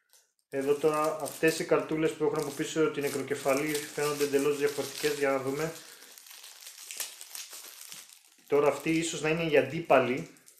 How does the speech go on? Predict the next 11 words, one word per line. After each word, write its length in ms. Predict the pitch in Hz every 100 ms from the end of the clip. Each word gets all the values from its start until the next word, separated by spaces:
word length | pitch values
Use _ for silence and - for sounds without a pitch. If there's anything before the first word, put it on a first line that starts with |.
| - - - - - - - - - - - - -
γιατί 200 | 127 143
το 120 | 165
παιχνίδι 400 | 156 160 160 180
μπορείτε 300 | 156 165 165
επίσης 260 | - 170
να 60 | 175
το 80 | -
παίξετε 300 | 170 - -
και 140 | - -
solo. 400 | 160 156 127 135 131 - - - - - - - - - - - - - - - - - - - - - - - - - - - - - - - - - - - - - - - -
Ε, 260 | 147 143